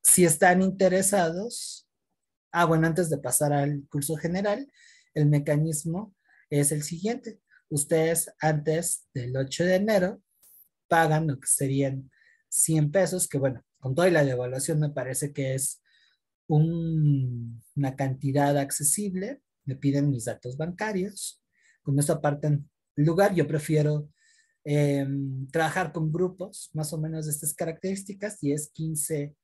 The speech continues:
personas, porque eso implica brindarles una atención personalizada.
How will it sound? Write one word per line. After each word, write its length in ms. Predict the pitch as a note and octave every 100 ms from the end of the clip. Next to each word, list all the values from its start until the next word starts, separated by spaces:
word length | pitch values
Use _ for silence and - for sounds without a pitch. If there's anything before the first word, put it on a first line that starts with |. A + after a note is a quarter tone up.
| _ _ _ _ _ _
personas, 880 | D3+ C#3 F#3+ F3+ E3+ F3 B3 - - _ _
porque 280 | - F3 G#3
eso 200 | G3 C4
implica 720 | B3 F#3+ F3+ - F#3+ G3 - _ _ _ -
brindarles 760 | D3 D3+ D3+ D#3 D3+ E3 D#3+
una 140 | D#3 D3
atención 440 | C#3+ C3+ - C3+
personalizada. 720 | B2 - C3+ B2+ G2+ - F2+